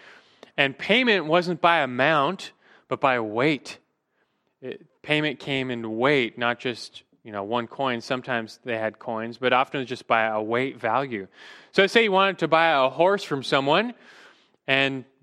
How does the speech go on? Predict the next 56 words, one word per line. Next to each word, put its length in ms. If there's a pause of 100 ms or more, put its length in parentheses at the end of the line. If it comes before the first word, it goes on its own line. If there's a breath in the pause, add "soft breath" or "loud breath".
(180)
I'll 160
just 220
make 180
something 300
up 140
'cause 120
I 40
have, 180
really 200
have 120
no 100
idea, 300
but 240
let's 120
say 100
it 40
was 100
an 60
ounce 280
of 80
gold, 320
right? 340
An 140
ounce 260
of 80
gold 300
to 80
buy 240
a 220
horse. 580 (760 loud breath)
Well, 340
so 180
if 100
you 80
wanted 300
to 80
do 160
that, 240
you 140
would, 180 (180)
you'd 140
have 180
an 80
ounce 220
of 100
gold, 300
you'd 140
present 420
it, 180 (1300 soft breath)
and 180
they 100
would, 340
they 80
would 100
weigh 280
it. 120